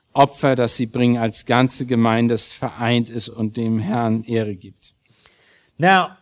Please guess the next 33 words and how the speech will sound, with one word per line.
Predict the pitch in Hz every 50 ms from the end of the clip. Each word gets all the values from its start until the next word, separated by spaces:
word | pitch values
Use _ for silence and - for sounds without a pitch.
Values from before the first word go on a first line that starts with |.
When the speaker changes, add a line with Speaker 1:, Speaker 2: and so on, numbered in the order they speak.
| -
Speaker 2:
let | 151 151 196 233 247
me | 240 220 185
give | 143 170 208 220 190
you | 185 190 185 170 170
some | 170 - - 175 165
principles | 160 - - - 240 247 - - - 190 143 127 151 147 143 143 147 143 - - -
of | 175 151 135 110
biblical | 135 190 185 170 175 - 165 170 165
interpretation. | 160 151 - 170 165 156 151 170 - - 175 165 160 147 - 143 131
Speaker 1:
Lass | 127 120 -
mich | 139 131 120 - - -
einige | 131 123 127 127 131 127 123 127 120
an, | 117 117 120
von | - - 131 127
einigen | 117 120 123 127 131 127 123 120
Prinzipien | - - 120 110 - - - - 151 151 147 151 135 123
mal | 117 117 110 113 113 110 117
sprechen, | - - - 131 120 117 - - 131 127 120 120 - - - - _ _ _ -
die | 120 113 113 113
zur | - - - - 123 117 117 110 113 _ _ _ -
äh, | - 117 107 107 107 104 -
Auslegung | - 117 113 123 120 - - 120 120 117 113 110 113 113 113 107
der | - 120 110
Bibel | 107 - 110 110 107 110 110 110 107 104 _ _ _ -
notwendig | 120 123 123 135 123 - 123 117 107 104 98 95 -
sind. | - 98 87 87 -
Speaker 2:
Let | 117 131 160 180
me | 185 196 185
give | 151 160 190 190 160 175
you | 185 180 170
five | - - - - 202 185 185 180 165 135
of | 131 113 85
them. | 78 98 76